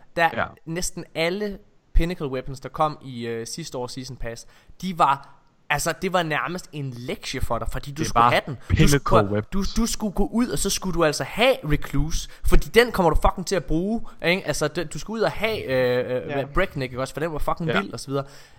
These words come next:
Speaker 3: Men jeg, jeg, jeg tror alligevel, jeg er ved, jeg er ved at vende mig til den nye model her, for det er helt, det er helt klart, altså, øh, vi kommer ikke udenom, at The Mountaintop og, og Recluse er alt for stærke, og
Speaker 2: Mm.
Speaker 3: de, øh, de underminerer og, altså, og, og, og, altså,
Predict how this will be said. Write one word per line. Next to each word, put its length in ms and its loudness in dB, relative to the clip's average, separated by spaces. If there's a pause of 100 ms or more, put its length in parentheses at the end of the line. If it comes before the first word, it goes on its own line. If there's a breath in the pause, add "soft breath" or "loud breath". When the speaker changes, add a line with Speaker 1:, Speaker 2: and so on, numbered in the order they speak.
(240 soft breath)
Speaker 3:
Men 120 -6 (400)
jeg, 140 4 (100)
jeg, 100 0 (180)
jeg 100 2
tror 260 8
alligevel, 380 6
jeg 60 8
er 60 8
ved, 180 6 (120)
jeg 100 10
er 40 10
ved 120 8
at 80 10
vende 160 6
mig 120 6
til 140 -2
den 100 2
nye 140 8
model 320 2
her, 180 0
for 60 -6
det 80 0
er 40 2
helt, 240 2
det 60 10
er 40 12
helt 140 8
klart, 220 8
altså, 380 6
øh, 640 6 (120)
vi 100 2
kommer 180 8
ikke 120 4
udenom, 380 0
at 220 -6
The 140 -8
Mountaintop 500 2
og, 540 0 (420 soft breath)
og 360 4
Recluse 500 4
er 100 6
alt 300 6
for 80 -4
stærke, 480 -4
og 80 0
Speaker 2:
Mm. 60 -2
Speaker 3:
de, 240 8
øh, 160 8
de 160 4
underminerer 460 8
og, 400 4
altså, 140 2
og, 360 4
og, 340 4
og, 180 2 (220)
altså, 160 0